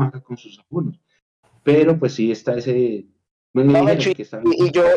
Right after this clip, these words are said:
Speaker 2: y yo me refiero también mucho, porque hay gente que lo hace con el abono que tiene. Por ejemplo, yo tengo un abono y yo no voy a un partido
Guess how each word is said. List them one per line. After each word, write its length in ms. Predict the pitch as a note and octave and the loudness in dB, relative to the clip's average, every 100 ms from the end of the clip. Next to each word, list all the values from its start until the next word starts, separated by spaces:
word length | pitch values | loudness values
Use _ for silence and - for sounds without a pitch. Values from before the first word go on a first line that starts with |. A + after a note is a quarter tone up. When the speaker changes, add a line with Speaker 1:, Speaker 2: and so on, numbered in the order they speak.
| E3+ E3 F#3 | 0 -10 -6
Speaker 2:
y 80 | |
yo 140 | D#3 E3 | -2 0
me 100 | F3+ | 2
refiero 400 | F#3+ F#3 D#3 D#3+ | 0 2 2 2
también 300 | F#3 E3 D#3 | 0 0 -2
mucho, 360 | D#3+ - F3 D3+ | -4 -2 -2 0
porque 220 | E3+ E3 | 2 2
hay 80 | D#3 | 2
gente 240 | E3+ G3 | -2 -2
que 100 | G#3+ | 0
lo 160 | G3+ F3 | 4 6
hace 300 | C#3+ - G#3 | 6 4 0
con 180 | F#3+ E3+ | 2 4
el 140 | C#3 | 4
abono 320 | C3 C3 C#3+ | 6 4 2
que 100 | C#3+ | 0
tiene. 160 | E3 F3+ | -2 -2
Por 120 | D3+ | -4
ejemplo, 160 | C3+ D#3+ | -2 0
yo 60 | |
tengo 160 | E3+ F3 | 0 2
un 80 | F3 | 4
abono 380 | F3 C3 - _ _ _ _ _ _ | 4 2 -4 _ _ _ _ _ _
y 80 | B2 | -2
yo 140 | B2+ | 2
no 100 | C3 | 4
voy 180 | C#3 C#3+ | 4 4
a 60 | C#3 | 2
un 160 | - | 4
partido 420 | C3 - F3 A#2 | 2 2 -4 -4